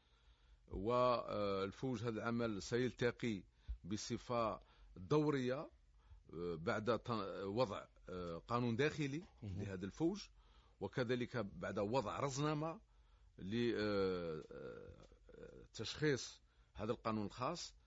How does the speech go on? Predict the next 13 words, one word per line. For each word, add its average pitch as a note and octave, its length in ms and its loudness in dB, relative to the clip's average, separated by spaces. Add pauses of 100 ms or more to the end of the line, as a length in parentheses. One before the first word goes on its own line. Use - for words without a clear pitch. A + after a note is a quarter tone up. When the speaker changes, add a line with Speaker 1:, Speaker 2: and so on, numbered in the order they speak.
(400)
Speaker 1:
واستخراج A#2+ 960 2
الاختلالات A2+ 640 2
المتواجدة G#2 760 -2
في F#2+ 120 -10
هذا F2 100 -6
القانون E2+ 280 -8
الخاص E3 440 -8 (460)
واقتراح D#3+ 760 0
حلول D3+ 600 2 (320)
لتسويتها، B2+ 840 -2 (280)
مع G#2 220 2
العلم C#3+ 400 0 (380)
أن A2 200 2